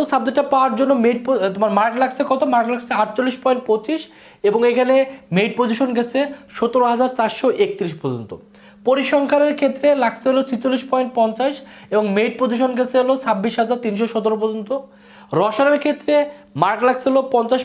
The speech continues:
পয়েন্ট টু ফাইভ এবং মেরিট পজিশন গেছে হলো চোদ্দ হাজার একশো আটাত্তর পর্যন্ত।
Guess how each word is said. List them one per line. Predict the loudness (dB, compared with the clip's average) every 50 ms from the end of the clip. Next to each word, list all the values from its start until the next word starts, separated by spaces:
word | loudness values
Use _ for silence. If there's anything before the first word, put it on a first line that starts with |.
| 0 0
পয়েন্ট | 0 0 0 -2 -2
টু | -4 -4 -2 0
ফাইভ | 0 0 0 -2 -6 -12 -16 -20 -20 -8 -2 -2
এবং | 0 0 2 2 2
মেরিট | 0 0 0 -2
পজিশন | -4 -4 -2 -2 -4 -2 -2 -2
গেছে | -2 0 0 0
হলো | 2 2 0 -2 -4 -12 -20 -20 _ -2
চোদ্দ | 0 0 2 2 2 2 2
হাজার | 2 2 0 -2 -2 -4 -4
একশো | -4 -4 -2 0 0 0 0 -2 -8 -20 -20 -8 -4 -2
আটাত্তর | -2 -2 -2 -4 -4 -6 -4 -4
পর্যন্ত। | -4 -4 -6 -8